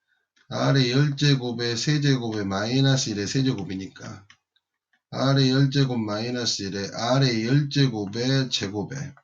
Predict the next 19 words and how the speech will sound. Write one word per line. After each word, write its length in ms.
플러스 540
R의 340
열 160
제곱 240
곱하기 340
일의 300
일의 260
제곱. 380
요렇게 300
돼서 260
인수분해가 520
이렇게 280
되니까 240
이렇게 180
쓸 160
수 140
있다, 180
이 60
소리야. 240